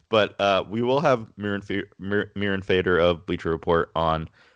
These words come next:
later in the show, uh, to talk about Gianna Bryant. But, um, the, the people that talked about Gianna Bryant at the memorial, I think, gave people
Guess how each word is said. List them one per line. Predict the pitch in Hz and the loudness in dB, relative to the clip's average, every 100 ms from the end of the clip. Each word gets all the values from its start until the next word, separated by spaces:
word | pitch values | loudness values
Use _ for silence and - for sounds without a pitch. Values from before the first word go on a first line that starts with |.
| _ - | _ -4
later | 92 95 92 | -2 0 0
in | - 90 | -2 -4
the | 85 | -4
show, | - 82 82 82 80 71 | -2 0 2 0 -2 -2
uh, | 82 | -2
to | 82 | -2
talk | 92 95 98 | -2 -2 0
about | 92 82 | -2 -2
Gianna | 92 90 90 | -2 -2 0
Bryant. | 92 95 95 - | 0 0 -2 0
But, | 95 - _ _ _ _ | 0 0 _ _ _ _
um, | - 95 90 - 98 | -2 -2 -2 -10 -4
the, | 117 104 - | 0 0 -4
the | 117 110 | -6 -2
people | 214 226 | -2 -2
that | 160 - | -4 -2
talked | 135 127 123 | -4 -2 -4
about | 107 98 | -6 -4
Gianna | 104 98 | -4 -4
Bryant | 92 92 - | -2 -4 -4
at | 87 92 | -8 -8
the | |
memorial, | 90 87 87 87 85 85 80 78 73 73 _ _ _ _ _ _ _ _ - | -6 -6 -4 -2 0 0 0 -2 -4 -10 _ _ _ _ _ _ _ _ -10
I | 98 | -6
think, | 127 110 90 - _ - 87 | -2 -4 -6 -20 _ -20 -12
gave | 92 104 101 101 | 0 2 2 -2
people | - 101 101 92 90 87 - | -8 -6 -4 -2 0 0 -2